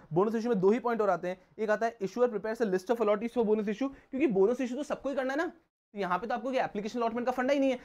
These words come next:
तो you finalize the list of allottees कि किन किन को हमको देना based on record date and issue period, bonus issue must be implemented within fifteen days from the date of application। तो आपने जब अप्रूवल लिया, I'm sorry, जिस दिन अप्रूवल लिया है उसके पन्द्रह दिन के अंदर बोनस इशू आपको इंप्लीमेंट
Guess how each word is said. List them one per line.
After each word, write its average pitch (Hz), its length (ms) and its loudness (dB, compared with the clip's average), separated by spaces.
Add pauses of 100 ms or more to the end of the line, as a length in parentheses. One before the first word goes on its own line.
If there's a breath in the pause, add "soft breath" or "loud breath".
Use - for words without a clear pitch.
(120 loud breath)
तो 196 80 -4
you 208 100 2
finalize 214 400 2
the 240 80 4
list 233 240 4
of 269 80 2
allottees 214 300 0
कि 214 60 -8
किन 220 200 0
किन 226 120 0
को 220 60 2
हमको 220 120 2
देना 220 200 0
based 170 220 -2
on 208 100 -4
record 196 400 2 (320 loud breath)
date 156 240 2 (180 loud breath)
and 190 260 -2
issue 294 200 4
period, 202 260 4 (320 loud breath)
bonus 277 300 4
issue 247 220 0 (120)
must 233 280 0
be 339 80 6
implemented 226 440 2
within 214 240 2
fifteen 185 220 -4
days 185 120 -4
from 160 140 -8
the 151 80 -6
date 139 140 -6
of 143 100 -12
application। - 400 -20 (640)
तो 143 60 -2
आपने 175 180 -2
जब 214 100 0
अप्रूवल 220 320 4
लिया, 156 160 2
I'm 147 100 -6
sorry, 120 180 -6 (220 soft breath)
जिस 170 100 0
दिन 240 100 2
अप्रूवल 247 340 2
लिया 208 160 6
है 196 60 6
उसके 196 160 -6
पन्द्रह 208 340 2
दिन 240 140 2
के 214 60 0
अंदर 214 120 2
बोनस 175 320 2
इशू 175 160 -2
आपको 156 200 2
इंप्लीमेंट 170 420 0